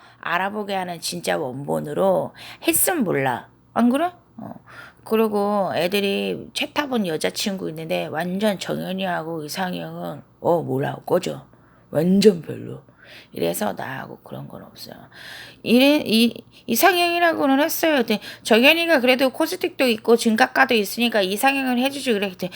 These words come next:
"그럼 차라리 빅토리아 시크릿을 이상형이라고 하죠." 이랬더니 최탑이라 없어. 그래, 조금 건더기가 있어야 사람들이 놀래지. <laughs> "왜 만나냐?" 안 그래? 어?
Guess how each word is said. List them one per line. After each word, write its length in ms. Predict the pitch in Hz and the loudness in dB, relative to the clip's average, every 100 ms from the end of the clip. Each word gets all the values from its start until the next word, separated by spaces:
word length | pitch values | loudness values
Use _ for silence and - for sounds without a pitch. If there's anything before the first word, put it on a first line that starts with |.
| - - | -12 -2
"그럼 240 | 220 196 | 2 2
차라리 640 | - 285 349 349 196 196 - | 2 4 6 6 2 0 -4
빅토리아 500 | 185 - 262 240 185 | -12 -6 0 0 0
시크릿을 680 | - - - 294 302 220 | -6 -8 -4 -4 -2 -4
이상형이라고 680 | 160 139 190 190 185 175 151 - | -6 -6 -6 -6 -8 -10 -12 -12
하죠." 760 | - 185 202 147 107 - 110 98 - - _ | -10 -8 -8 -10 -12 -16 -18 -18 -20 -20 _
이랬더니 420 | - - - 175 | -8 -6 -6 -8
최탑이라 600 | - 180 196 185 175 170 | -10 -6 -6 -4 -2 -2
없어. 600 | - 127 - - 90 - - - - | -4 -8 -8 -12 -12 -16 -18 -16 -8
그래, 180 | - 196 | -2 -2
조금 300 | 247 - 233 | 0 -4 -4
건더기가 500 | - 269 - 185 170 | -4 -2 0 0 0
있어야 240 | 175 - 180 | -4 -2 -2
사람들이 680 | 214 220 220 180 165 175 151 | 0 -2 -4 -4 -2 -2 -4
놀래지. 560 | 151 151 156 131 123 165 - - - - - | -4 -2 -2 -2 -4 -4 -8 -14 -14 -14 -4
<laughs> 600 | - - - 349 - - | 0 2 4 2 0 -4
"왜 160 | 190 214 | 2 4
만나냐?" 720 | 202 160 190 214 196 180 160 - - - | 4 2 2 -2 -2 -2 -2 -4 -8 4
안 240 | 254 294 | 4 4
그래? 180 | 302 370 466 480 - - - _ | 2 4 4 0 -16 -20 -20 _
어? 100 | - | 2